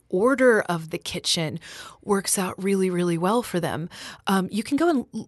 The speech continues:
and, uh, forget yourself in the rhythm of the kitchen sometimes, too. If you were part of this machine that is finely tuned and you're acting as one organism, you can maybe push things out of your head,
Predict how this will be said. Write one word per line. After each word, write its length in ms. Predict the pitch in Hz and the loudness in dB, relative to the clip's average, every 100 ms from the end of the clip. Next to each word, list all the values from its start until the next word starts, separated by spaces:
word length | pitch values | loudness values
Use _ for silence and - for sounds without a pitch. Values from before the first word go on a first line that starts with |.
| - | -4
and, 340 | 208 202 190 | -2 0 0
uh, 220 | 185 180 170 - - | 0 0 -2 -10 -20
forget 420 | - - 190 233 - | -12 -4 2 2 0
yourself 440 | 185 - 165 170 | -4 -2 -2 -2
in 200 | - 185 | -2 0
the 100 | 180 | 0
rhythm 420 | 170 175 214 185 | 0 0 0 0
of 60 | 165 | -2
the 60 | 165 | -8
kitchen 440 | 165 - 160 160 | -4 -4 -4 -4
sometimes, 480 | - 165 170 160 - | -4 -4 -4 -2 0
too. 240 | 208 196 | 2 0
If 140 | 190 - | -2 -2
you 120 | 208 | -2
were 80 | 196 | -2
part 240 | - 196 - | 0 -2 0
of 160 | 170 | -4
this 180 | 175 - | -4 -4
machine 460 | 175 - 196 190 170 | -2 0 0 0 -2
that 160 | 160 | -2
is 180 | 160 156 | -4 -4
finely 300 | 208 190 180 | -2 0 -2
tuned 400 | - 214 185 175 - - - - - | -2 -2 -2 -6 -10 -14 -14 -16 -6
and 400 | 196 180 175 170 | -2 0 0 0
you're 160 | 170 170 | -2 0
acting 340 | 180 180 202 185 | 0 0 -2 -2
as 120 | 170 | -2
one 180 | 180 180 | -2 -2
organism, 720 | 190 226 226 180 180 175 170 - - | -2 0 0 0 -2 -4 -6 -12 -12
you 140 | - 180 | -6 -4
can 200 | 180 180 | -2 0
maybe 280 | 185 180 | 0 -2
push 280 | 175 190 170 | -4 -4 -2
things 280 | - 185 175 | -2 -4 -2
out 100 | 170 | -2
of 160 | 170 170 | -4 -4
your 120 | 170 | -4
head, 360 | 170 202 175 | -2 -2 -2